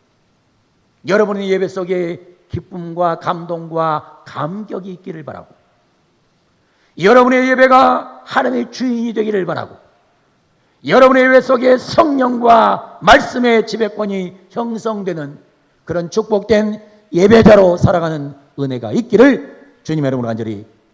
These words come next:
축원을 드립니다. 예배에 성공하기를 바랍니다. 예배에 성공하기를 원하면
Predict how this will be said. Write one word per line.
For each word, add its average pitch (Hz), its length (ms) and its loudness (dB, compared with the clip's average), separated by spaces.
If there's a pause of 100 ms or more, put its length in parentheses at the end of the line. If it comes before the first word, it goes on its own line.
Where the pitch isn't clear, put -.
축원을 135 520 -18 (400)
드립니다. - 340 -20 (1200)
예배에 151 680 -4 (440)
성공하기를 156 1040 -18 (160)
바랍니다. 139 340 -20 (1160)
예배에 185 440 0
성공하기를 190 640 -4
원하면 185 520 -6